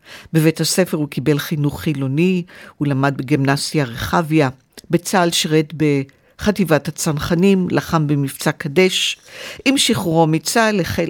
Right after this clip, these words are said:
א' ב' יהושע ללמוד ספרות ופילוסופיה באוניברסיטה העברית בירושלים, ואז החל בקריירה הספרותית שלו. ספרו הראשון, דרך אגב,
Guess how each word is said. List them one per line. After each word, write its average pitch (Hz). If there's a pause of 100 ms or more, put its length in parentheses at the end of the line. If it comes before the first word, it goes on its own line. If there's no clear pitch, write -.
א' 277 (120)
ב' 170 (120)
יהושע 165 (240)
ללמוד 160
ספרות -
ופילוסופיה - (440)
באוניברסיטה 156
העברית 139
בירושלים, 175 (400)
ואז 214
החל 214
בקריירה 143
הספרותית -
שלו. 131 (1000)
ספרו 240
הראשון, 220
דרך 175
אגב, 190